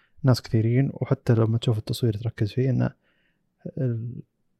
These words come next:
حتى مع انعكاس الإضاءة على الشاشة تشوف النتوء مرة بسيط. آه، شيء ثاني، يعني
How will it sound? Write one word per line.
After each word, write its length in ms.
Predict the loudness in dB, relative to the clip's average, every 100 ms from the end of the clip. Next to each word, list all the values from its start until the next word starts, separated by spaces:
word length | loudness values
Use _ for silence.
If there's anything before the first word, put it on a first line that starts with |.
| _ _
حتى 300 | -10 -8 2
مع 160 | 4 4
انعكاس 360 | 0 0 2 2
الإضاءة 240 | 2 0
على 120 | 0
الشاشة 440 | -2 -2 -2 -4 -6 -14 -4
تشوف 200 | -2 0
النتوء 260 | -2 -2
مرة 240 | -2 -4 -6
بسيط. 280 | -6 -10 -12 _ _ _ _ _ _ 0
آه، 580 | 4 6 4 2 -2 -6 _ _
شيء 160 | 2
ثاني، 300 | 4 4 2 0 _ _ _ _ _
يعني 120 | 0